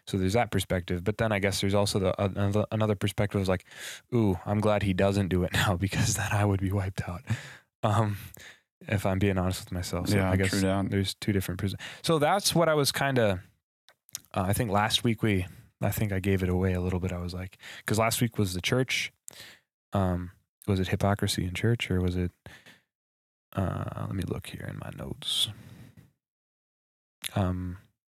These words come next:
Speaker 1: why does God allow hypocrisy in Christians? And then
Speaker 2: Hmm, I can't believe I can't even remember. It wasn't that long <laughs> ago.
Speaker 1: I know it was a week ago.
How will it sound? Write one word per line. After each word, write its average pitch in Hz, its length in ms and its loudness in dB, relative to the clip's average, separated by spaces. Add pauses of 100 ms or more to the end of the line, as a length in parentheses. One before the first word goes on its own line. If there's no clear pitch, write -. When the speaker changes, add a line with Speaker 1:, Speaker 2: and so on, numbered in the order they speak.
(140)
Speaker 1:
why 107 100 -10
does 104 100 -8
God 107 160 -6
allow 110 160 -6
hypocrisy 104 520 -6
in - 60 -10
Christians? 104 540 -6 (1200)
And 92 260 0
then 50 440 -6 (1300)
Speaker 2:
Hmm, - 280 -2
I - 80 -2
can't 98 240 0
believe 92 180 4
I 92 60 2
can't - 220 0
even 87 160 2
remember. 92 480 0
It 98 40 -4
wasn't 95 260 -2
that - 120 -4
long 113 240 0
<laughs> 113 80 -2
ago. 156 300 0
Speaker 1:
I - 60 2
know - 140 4
it - 60 2
was 98 100 4
a 90 60 4
week 85 200 2
ago. 85 160 0